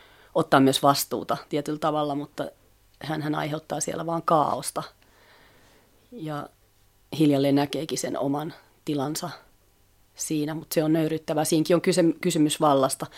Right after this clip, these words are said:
Mut ei pelkästään, siinä on, kyllä mä näen, että nämä henkilöt myös ihan aidosti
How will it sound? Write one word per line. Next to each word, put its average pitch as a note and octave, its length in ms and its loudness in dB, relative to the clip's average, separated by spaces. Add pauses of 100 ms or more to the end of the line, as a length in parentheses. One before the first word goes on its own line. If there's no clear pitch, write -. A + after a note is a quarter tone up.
(840)
Mut F3+ 240 6
ei G3 160 10
pelkästään, E3 560 6
siinä D#3+ 260 4
on, D#3 160 4 (200)
kyllä F#3 220 4
mä F#3+ 120 6
näen, G3 280 8
että D3+ 220 0
nämä D3+ 140 4
henkilöt E3 460 0
myös D#3 220 0
ihan D#3+ 180 2
aidosti D3 560 0